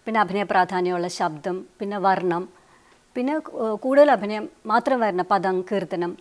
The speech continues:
തില്ലാന, ഇങ്ങനെ ഇതാണ് ഒരു മാർഗം, റെപ്പറ്റോർ എന്ന് പറയുന്നത്. അങ്ങനെ ഒരു മൂന്നാല് റെപ്പറ്റോഴ്സൊക്കെ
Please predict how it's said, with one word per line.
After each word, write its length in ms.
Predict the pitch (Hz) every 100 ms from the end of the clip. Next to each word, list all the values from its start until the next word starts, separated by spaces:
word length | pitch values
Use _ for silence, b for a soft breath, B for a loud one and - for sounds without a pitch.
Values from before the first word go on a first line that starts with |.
| -
തില്ലാന, 440 | 214 190 160 170 - 262
ഇങ്ങനെ 220 | 285 285
ഇതാണ് 280 | 269 269 277
ഒരു 100 | 277
മാർഗം, 420 | 226 214 180 180
റെപ്പറ്റോർ 420 | 214 220 - 202
എന്ന് 140 | 180
പറയുന്നത്. 340 | 160 160 156 - B B B 254
അങ്ങനെ 260 | 294 330 302
ഒരു 140 | 285
മൂന്നാല് 480 | 285 247 294 320 330
റെപ്പറ്റോഴ്സൊക്കെ 640 | 254 - 254 277 269 262